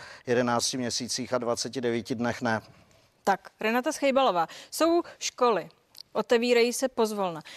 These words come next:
Speaker 2: Jak to, eh, nyní vypadá? Eh, je to podle vás bezpečné místo? Máte data na to, abyste věděli, dokdy byly nebezpečné, za jakých okolností budou bezpečné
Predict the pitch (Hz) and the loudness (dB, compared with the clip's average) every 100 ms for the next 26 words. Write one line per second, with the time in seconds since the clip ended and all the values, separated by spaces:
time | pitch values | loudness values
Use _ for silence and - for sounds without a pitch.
0 | - 220 233 - 392 381 359 - 214 214 | -2 2 2 2 4 6 6 4 0 0
1 | 226 247 254 220 214 220 214 190 185 185 | 2 4 4 2 2 2 4 4 2 0
2 | 196 190 196 208 233 392 - 277 277 202 | -2 -2 2 2 4 2 4 2 2 2
3 | 170 160 180 220 - - _ 196 202 - | -2 -4 -10 -14 -18 -20 _ -2 0 2
4 | 240 269 269 233 208 - - 269 226 233 | 0 2 2 2 0 -4 -4 0 2 2
5 | 277 269 269 277 240 220 196 220 - 226 | 2 2 0 0 0 0 0 -2 -2 2
6 | 220 214 247 226 185 - - _ _ _ | 4 4 4 4 0 -8 -20 _ _ _
7 | 196 220 240 233 175 160 175 - 202 - | 0 2 4 4 2 -2 -8 -8 -8 -2
8 | 220 214 208 202 226 214 - 208 202 - | 0 2 2 2 2 0 0 0 0 -2
9 | 220 208 202 180 - 202 - 214 208 208 | 0 4 4 2 -2 -4 0 2 2 2